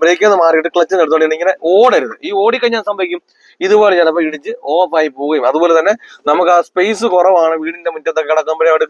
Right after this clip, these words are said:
എടുക്കാൻ നേരം. അപ്പൊ നമുക്ക് അത് ആ സമയത്ത് ഇത്ര സ്പീഡിൽ നമുക്ക് തിരിക്കാനും എടുക്കാനൊന്നും നമുക്ക് കഴിയില്ല. അപ്പൊ അതുകൊണ്ടാണ് നമുക്ക് എടുക്കാനുള്ള പേടികളെല്ലാം ഉണ്ടാകുന്നത്. അപ്പൊ അതുകൊണ്ട് നിങ്ങൾ എന്ത് ചെയ്യണം, ക്ലച്ച് നിങ്ങൾ ഒരു കാരണവശാലും എന്ത് ചെയ്യരുത്, നിങ്ങൾ എടുത്തോണ്ട് ഓടാതെ നിങ്ങൾ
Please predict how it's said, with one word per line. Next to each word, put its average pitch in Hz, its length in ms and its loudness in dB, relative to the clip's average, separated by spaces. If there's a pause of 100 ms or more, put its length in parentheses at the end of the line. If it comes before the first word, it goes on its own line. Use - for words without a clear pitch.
എടുക്കാൻ 170 300 0
നേരം. 131 180 0 (360)
അപ്പൊ 156 180 -2
നമുക്ക് 180 260 0
അത് 185 100 -2 (160)
ആ - 20 4 (100)
സമയത്ത് 180 320 0
ഇത്ര 180 140 -2 (100)
സ്പീഡിൽ 170 380 -2
നമുക്ക് 165 280 -2
തിരിക്കാനും 175 460 0
എടുക്കാനൊന്നും 156 460 0
നമുക്ക് 156 200 -4 (400)
കഴിയില്ല. 180 440 0 (160)
അപ്പൊ 147 160 -4
അതുകൊണ്ടാണ് 196 440 0
നമുക്ക് 175 280 -2
എടുക്കാനുള്ള 170 420 0 (140)
പേടികളെല്ലാം 165 640 0
ഉണ്ടാകുന്നത്. 117 400 -2
അപ്പൊ 170 140 0
അതുകൊണ്ട് 214 280 0
നിങ്ങൾ 202 200 -2
എന്ത് 392 100 -6
ചെയ്യണം, 208 200 2 (400)
ക്ലച്ച് 180 420 0
നിങ്ങൾ 190 160 2 (100)
ഒരു 196 180 4
കാരണവശാലും 165 640 2
എന്ത് 143 120 -8
ചെയ്യരുത്, 135 220 -2 (440)
നിങ്ങൾ 175 200 -2
എടുത്തോണ്ട് 175 260 2 (100)
ഓടാതെ 175 400 2 (420)
നിങ്ങൾ 185 140 2